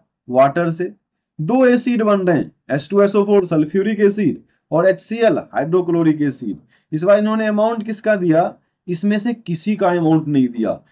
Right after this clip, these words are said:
एक तीसरा चीज है एन ए ओ एच, अलग से लाया इन्होंने एन ए एच और इसका अमाउंट दे दिया कि सोलह मोल एन ए ओ एच की जरूरत पड़ती है इस ऊपर वाले जो सॉल्यूशन है इसको न्यूट्रलाइज करने के लिए।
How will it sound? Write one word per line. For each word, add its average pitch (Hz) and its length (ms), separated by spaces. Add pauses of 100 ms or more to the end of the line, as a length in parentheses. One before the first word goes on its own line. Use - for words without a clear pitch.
(140)
एक 214 260
तीसरा 220 400
चीज 233 260
है 226 200
एन 220 120
ए 233 140
ओ 208 80
एच, - 380
अलग 202 240
से 208 140
लाया 185 200
इन्होंने 202 300
एन 165 180
ए 165 80 (100)
एच - 240 (280)
और 202 160
इसका 202 360
अमाउंट 180 360
दे 143 160
दिया 101 260 (400)
कि 190 80
सोलह 196 520
मोल 196 380
एन 160 200
ए 165 80
ओ 160 80
एच 160 160
की 170 140
जरूरत 135 400
पड़ती 127 340
है 214 320 (500)
इस 208 180
ऊपर 208 320
वाले 208 260
जो 202 400
सॉल्यूशन 185 500
है 123 240 (320)
इसको 190 280
न्यूट्रलाइज 156 1080
करने 123 340
के 110 200
लिए। 101 400